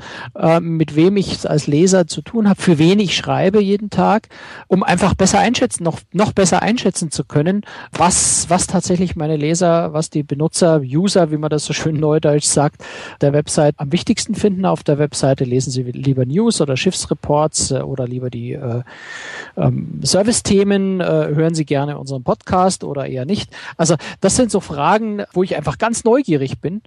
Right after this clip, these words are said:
Deswegen habe ich diese Leserumfrage zusammengestellt. Dauert übrigens nur ungefähr drei Minuten. Ich habe es mal ausprobiert, äh, die zu beantworten. Und soll natürlich niemand umsonst machen. Äh, ich verlose dann auch ein paar, äh, schöne Kreuzfahrtbücher. Also wer da teilnimmt, hat,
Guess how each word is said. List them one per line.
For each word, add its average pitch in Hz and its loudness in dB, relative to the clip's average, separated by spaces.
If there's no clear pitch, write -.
Deswegen 156 0
habe 165 0
ich 170 -4
diese 151 4
Leserumfrage 160 2
zusammengestellt. 147 -2
Dauert 165 4
übrigens 156 0
nur 143 -6
ungefähr 156 -4
drei 139 -2
Minuten. 160 0
Ich - -8
habe - -4
es - -14
mal 127 -4
ausprobiert, 139 -2
äh, 139 0
die 139 0
zu - -2
beantworten. 139 0
Und 247 2
soll 196 -2
natürlich 185 0
niemand 180 -4
umsonst 151 -4
machen. 196 -2
Äh, 170 2
ich 170 -8
verlose 151 2
dann 135 0
auch 135 -6
ein 135 -8
paar, 131 -2
äh, 147 -8
schöne 151 0
Kreuzfahrtbücher. 180 0
Also 143 0
wer 139 2
da 139 2
teilnimmt, 139 -2
hat, - -6